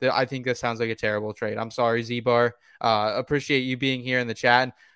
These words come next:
dude, appreciate all the people over on Twitch tonight. We, we don't usually get a huge Twitch audience, so we appreciate everyone over there. Hope you guys are subscribed there on YouTube as well. Come back and hang out with us again.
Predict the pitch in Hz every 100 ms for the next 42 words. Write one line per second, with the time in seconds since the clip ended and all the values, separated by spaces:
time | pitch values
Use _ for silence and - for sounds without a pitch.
0 | - 220 180 233 440 - 147 214 175 156
1 | 143 131 123 123 117 - 123 - - 107
2 | 113 147 160 165 175 165 151 156 151 147
3 | 147 - 156 147 135 123 117 - 127 135
4 | 151 135 139 131 131 127 127 127 127 123
5 | _ _ - 143 156 151 139 139 143 131
6 | 147 131 127 170 170 165 - 139 131 151
7 | 151 151 143 131 139 135 143 135 131 131
8 | 131 131 127 127 127 - 120 123 123